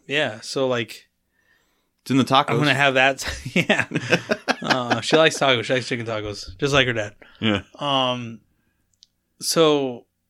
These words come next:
Speaker 1: yeah, I'm just trying to use it all up now. I mean, currently, during this next league, I'll probably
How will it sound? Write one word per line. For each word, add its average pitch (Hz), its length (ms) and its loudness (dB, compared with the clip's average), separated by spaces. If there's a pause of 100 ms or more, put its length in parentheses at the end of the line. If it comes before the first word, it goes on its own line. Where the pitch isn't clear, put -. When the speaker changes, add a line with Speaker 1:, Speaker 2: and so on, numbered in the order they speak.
(600)
Speaker 1:
yeah, 127 240 -4 (280)
I'm 127 100 -10
just 127 280 -6 (1080)
trying 214 240 4
to 185 60 2
use 175 140 2
it 170 100 4
all 151 220 6
up 131 80 2
now. 131 500 -2
I 160 100 4
mean, 170 160 4
currently, 180 500 4 (540)
during 170 180 6
this 135 180 -4
next 147 240 0
league, 131 160 0
I'll 123 140 0
probably 131 240 -2